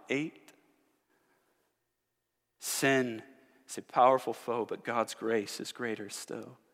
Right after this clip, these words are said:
And his grace is shown in this warning. His mercy is shown in this warning, but Cain remains unrepentant.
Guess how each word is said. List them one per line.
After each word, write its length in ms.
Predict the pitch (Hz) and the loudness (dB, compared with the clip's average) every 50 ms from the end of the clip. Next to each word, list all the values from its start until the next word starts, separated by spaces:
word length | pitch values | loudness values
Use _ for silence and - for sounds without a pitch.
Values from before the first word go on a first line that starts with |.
| _ _ _ _ _ | _ _ _ _ _
And 80 | - 113 | -6 -4
his 100 | 113 - | -4 -4
grace 320 | 107 117 120 143 170 165 | 2 4 4 4 4 2
is 80 | - 135 | -2 -4
shown 360 | - - - 160 143 139 131 | -6 -2 0 0 2 2 0
in 460 | - - 120 127 135 143 147 147 147 | 0 0 2 2 2 2 0 -4 -2
this 440 | 123 131 131 131 131 - - - - - - - | 0 4 4 4 4 2 -4 -6 -8 -12 -14 -8
warning. 380 | - 113 117 113 107 110 101 - - _ _ _ _ _ - - - - | -4 -2 -2 -2 -2 -4 -8 -10 -16 _ _ _ _ _ -20 -20 -14 6
His 200 | - 175 156 139 | 8 8 8 10
mercy 400 | 160 175 202 226 214 - 226 214 | 12 12 12 12 12 10 8 6
is 80 | 208 196 | 6 6
shown 420 | - - 208 202 190 190 196 196 | 6 8 10 12 12 12 12 10
in 320 | 196 - 175 170 180 180 170 | 8 8 10 10 10 10 8
this 260 | 165 170 160 - - | 4 4 4 2 -2
warning, 440 | 156 147 151 151 147 139 131 123 117 | 0 2 4 4 6 4 4 2 0
but 180 | 127 131 - | -2 -4 -4
Cain 400 | - - 147 143 143 151 156 151 | -4 -2 2 2 4 4 2 2
remains 720 | 143 147 143 113 113 110 107 110 113 113 117 - - - - - - - - - - - - - _ - | 0 0 0 0 0 0 -2 -2 -4 -6 -10 -14 -14 -16 -18 -20 -20 -20 -20 -20 -20 -20 -20 -20 _ -2
unrepentant. 1600 | 113 107 107 104 104 101 113 113 - - - - - - _ _ - - - - - 123 117 120 - - - - - - - | 0 0 0 0 -2 -6 -8 -12 -14 -20 -20 -20 -20 -20 _ _ -18 -18 -18 -8 -4 -4 -4 -4 -6 -10 -14 -16 -20 -20 -20